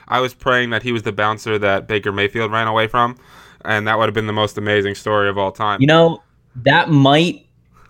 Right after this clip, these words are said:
Speaker 2: still be the case, but I just can't confirm that. So we might be able to so, <laughs> kind of believe that if we want to.
Speaker 1: <laughs> But, uh, in terms of what you talked about, yeah, his raw athleticism is fantastic. I mean, he showed it at the combine.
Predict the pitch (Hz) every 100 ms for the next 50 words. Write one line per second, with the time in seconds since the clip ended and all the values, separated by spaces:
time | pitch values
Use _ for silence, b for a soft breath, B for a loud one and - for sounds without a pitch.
0 | - - - - 160 165 151 165 143 -
1 | 139 190 - 127 127 123 131 135 135 -
2 | 139 120 - 127 143 160 180 - 135 123
3 | 156 170 165 147 151 143 120 110 - -
4 | - 175 - 190 139 185 151 120 113 131
5 | 117 117 127 113 117 113 117 - - -
6 | - - - B B B B B B 165
7 | 170 - _ b b b b 139 143 143
8 | 156 180 220 190 170 143 151 135 131 127
9 | 110 107 156 147 151 139 123 127 123 117
10 | - 110 107 104 107 - 110 104 - 90
11 | - - - - 104 101 110 - 123 120
12 | 107 - 113 113 110 110